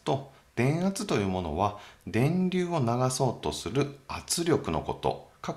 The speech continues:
こ押し出す力ですね。まあ、皆さん、例えば血圧とか、あの、測られると思うんですけども、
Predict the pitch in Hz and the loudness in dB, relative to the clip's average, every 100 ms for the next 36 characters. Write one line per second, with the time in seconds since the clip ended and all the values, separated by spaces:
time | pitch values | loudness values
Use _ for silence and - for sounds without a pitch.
0 | - - 82 - 127 120 143 147 - - | -6 -4 -2 -2 -2 0 0 0 -4 -2
1 | 90 92 - 78 80 - - - - - | -2 -2 -2 -2 -4 -4 -18 -18 -16 -16
2 | - 131 107 127 135 71 101 - - - | -4 -2 0 0 0 0 0 -2 -6 -6
3 | - 131 135 135 - - 73 78 76 95 | 0 4 4 4 -2 0 2 0 -2 0
4 | 98 98 101 98 71 78 69 64 - 90 | 2 2 0 0 -2 -2 -4 -6 -8 -4
5 | 143 156 | -2 -4